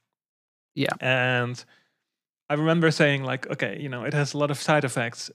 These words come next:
Speaker 2: It, you know, like, uh, and, and
Speaker 1: Mm.
Speaker 2: explained, "I'm already kind of depressed, you know, still, and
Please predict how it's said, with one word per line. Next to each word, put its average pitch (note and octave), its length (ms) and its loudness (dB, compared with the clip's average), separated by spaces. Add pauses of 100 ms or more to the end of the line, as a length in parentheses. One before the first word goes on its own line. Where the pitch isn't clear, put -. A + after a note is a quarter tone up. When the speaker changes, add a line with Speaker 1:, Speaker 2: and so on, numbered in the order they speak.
Speaker 2:
It, B2+ 640 -4 (720)
you B2+ 80 -10
know, B2 260 -6 (200)
like, A#2+ 220 -8
uh, - 60 -18 (180)
and, C3+ 120 -12
and B2+ 240 -6
Speaker 1:
Mm. C3 60 -6
Speaker 2:
explained, D3+ 640 4
"I'm C3+ 200 -2
already D3+ 460 2
kind D3 200 -2
of C#3+ 100 -4
depressed, D#3 580 2
you C#3 60 -6
know, C#3+ 200 -2
still, D#3 500 4
and C3 420 -2